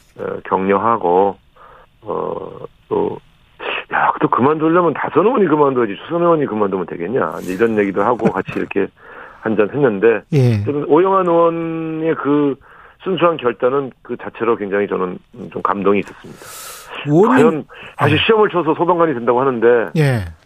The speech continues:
Speaker 1: "야, 그 가능하겠냐?" 이제 이런, 이런 얘기도 하고 그랬죠.
Speaker 2: 음. 의원님 불출마 선언해서 이제 서대-, 서대문 갑이 굉장히 또 중요한 지역인데, 거기가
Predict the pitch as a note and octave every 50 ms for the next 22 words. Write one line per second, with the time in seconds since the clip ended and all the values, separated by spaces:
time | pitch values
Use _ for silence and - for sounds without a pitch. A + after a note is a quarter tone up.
0 | _ _ _ _ _ - - - - - - - - - - - G#2 G#2+ G2+ A2
1 | C3 C3+ C3 B2+ A2+ F#2 E2+ E2+ F2 F2+ F#2 F#2 F2+ F2 G#2 G#2 G2 F#2 - -
2 | F2+ G2+ G#2 G2 F#2+ F#2 E2+ F2+ G#2+ B2 G#2+ E2+ D#2 - - - - - - -
3 | F3+ D#3+ D#3+ D3+ D3 C#3 C3+ B2+ B2 A#2+ A#2 A#2 A#2 A#2 _ _ _ _ - -
4 | - - - - - - - - - F3+ G#3 A#3+ G#3+ D#3+ E3+ E3+ - - G#3+ A3
5 | G#3+ G#3 G3 F#3+ F#3 F3 E3+ D3 - F3 D#3 D3 - - G3 G3 F#3+ F#3 F3 E3+
6 | D#3+ D#3+ E3 D#3 F#3+ F3 D#3+ D#3+ D3 - - A3 A#3 - - _ _ _ - -
7 | - - A3+ B3 C#4+ D#4 D4+ A3+ - - F3+ G#3+ - - C3 D3+ G3+ A#3+ A3+ -
8 | G#3+ G3 - - D3+ E3 F#3+ G#3 G3+ E3 D#3+ D3+ C#3 C#3 C3+ C3 C3 D3 C#3 B2
9 | G#2 F#2+ - - C#3 D#3+ G#3 G#3